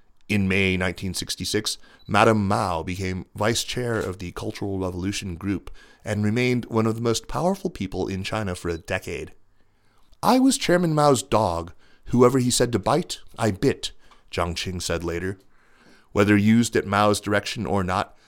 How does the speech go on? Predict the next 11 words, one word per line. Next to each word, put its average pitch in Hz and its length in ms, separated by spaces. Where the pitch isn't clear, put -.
Jiang 85 300
Qing's 85 360
teeth - 460
were 80 160
sharp." - 480
More 117 220
than 113 160
anyone 110 320
except 101 300
Mao 98 260
himself, 101 480